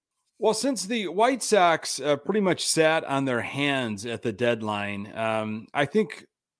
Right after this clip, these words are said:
I personally am feeling good about Dylan Cease, of course, and,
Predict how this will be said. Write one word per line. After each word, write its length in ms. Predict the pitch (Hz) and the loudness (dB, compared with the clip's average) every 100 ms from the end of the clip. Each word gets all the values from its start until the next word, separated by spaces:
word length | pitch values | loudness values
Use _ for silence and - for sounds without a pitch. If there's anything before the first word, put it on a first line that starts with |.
| - | 0
I 400 | 156 196 208 139 | 4 4 2 -2
personally 460 | - 170 - 156 135 | 2 2 2 0 0
am 80 | 120 | -2
feeling 420 | - 156 147 113 | 0 2 2 0
good 360 | 120 127 123 | 0 2 0
about 500 | - 104 110 110 107 | -4 -4 0 0 -2
Dylan 340 | 127 131 123 107 | -2 -2 -2 -2
Cease, 560 | - 139 139 165 - | -2 0 0 -2 -4
of 220 | - 117 - | -6 -10 -4
course, 500 | 139 139 156 135 107 | 0 2 0 -2 -4
and, 160 | 95 | -6